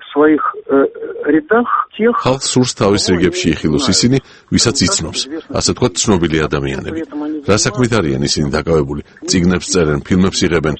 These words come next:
Speaker 2: თუ მღერიან, ეს არც ისე მნიშვნელოვანია. ჩემი აზრით, ეს მარტო იმას ნიშნავს, რომ პროტესტის მონაწილეებს არ სურთ მოწინავე რიგებში იხილონ პოლიტიკური პარტიების წარმომადგენლები. მათთვის მნიშვნელოვანია, რომ ყოველი ჩვენგანი არის პროფესიონალი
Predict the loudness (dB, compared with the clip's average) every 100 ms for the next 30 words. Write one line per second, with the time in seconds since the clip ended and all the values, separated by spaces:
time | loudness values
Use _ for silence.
0 | -8 -4 -2 0 2 2 -2 -6 -16 -6
1 | -4 -2 -2 -2 0 0 0 -2 -2 -2
2 | 0 -2 -8 -12 -14 -18 -20 -20 -8 0
3 | 2 4 2 2 0 0 2 0 2 2
4 | 2 0 -2 0 0 0 0 0 0 -2
5 | 0 0 0 2 2 2 0 -2 -2 -2
6 | 0 0 0 0 0 2 0 0 -2 -2
7 | 0 2 2 0 -8 -8 -2 0 -2 -2
8 | 0 0 0 -4 -2 0 0 0 0 0
9 | 0 0 -2 -4 -6 -12 -16 -20 -16 -4
10 | -2 0 0 0 0 2 2 2 2 2
11 | 2 0 2 2 2 0 -2 0 0 2
12 | 2 0 -2 -4 -2 -2 -2 -4 -6